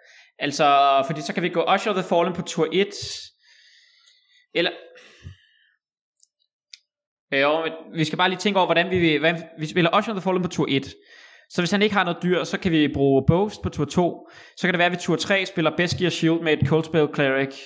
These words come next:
Øhm, og af den grund kan vi godt være, at vi skal bottom Mammoth Growth.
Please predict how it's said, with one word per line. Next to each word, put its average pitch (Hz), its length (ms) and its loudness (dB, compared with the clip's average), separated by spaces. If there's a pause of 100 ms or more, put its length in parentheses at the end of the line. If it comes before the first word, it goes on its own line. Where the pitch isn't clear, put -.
(220)
Øhm, 117 1040 2 (2250)
og 143 160 2
af 143 60 2
den 185 200 -2
grund 165 240 0
kan 165 100 0
vi 147 60 -4
godt 147 180 2
være, 143 100 4
at 143 80 0
vi 143 100 4
skal 143 300 -2
bottom 135 300 2
Mammoth 131 580 -2
Growth. 123 300 0